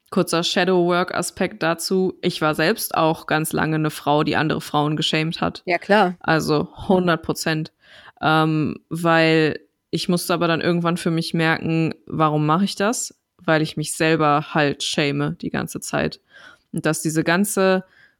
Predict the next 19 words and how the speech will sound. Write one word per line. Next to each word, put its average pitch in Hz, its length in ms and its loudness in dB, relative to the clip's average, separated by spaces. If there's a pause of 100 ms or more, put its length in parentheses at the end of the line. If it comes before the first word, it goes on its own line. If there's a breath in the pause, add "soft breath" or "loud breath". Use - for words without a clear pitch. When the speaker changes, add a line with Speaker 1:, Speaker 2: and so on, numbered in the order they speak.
Speaker 1:
Missgunst 156 880 2
und 151 420 -4
dieses 151 500 -2
Herunterblicken 160 880 0
auf - 240 -2
andere 160 360 -2
Frauen 156 560 2
und, 147 260 -2
ja, 151 160 0
ich 151 120 -4
bin 160 140 -2
ja 160 80 -2
nicht 156 160 -4
so - 140 -4
wie 131 100 -2
andere 156 280 -2
Frauen 151 600 -2
und, 147 380 -2
äh, 143 320 0